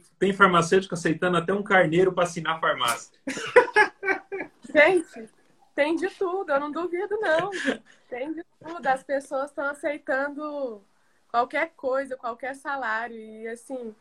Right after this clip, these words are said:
Speaker 2: quanto mais a gente pratica esse tipo de atitude aí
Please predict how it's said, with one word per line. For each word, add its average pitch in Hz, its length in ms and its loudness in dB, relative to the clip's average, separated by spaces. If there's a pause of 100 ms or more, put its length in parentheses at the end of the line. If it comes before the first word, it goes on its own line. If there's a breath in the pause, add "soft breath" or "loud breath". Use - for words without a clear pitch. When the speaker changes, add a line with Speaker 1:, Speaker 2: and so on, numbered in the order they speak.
(420)
Speaker 2:
quanto 359 360 6
mais 339 320 4
a 370 80 -6
gente 311 300 -16
pratica 269 560 -8
esse 269 160 -12
tipo 262 220 -18
de 254 80 -12
atitude 247 520 -10
aí 302 360 -4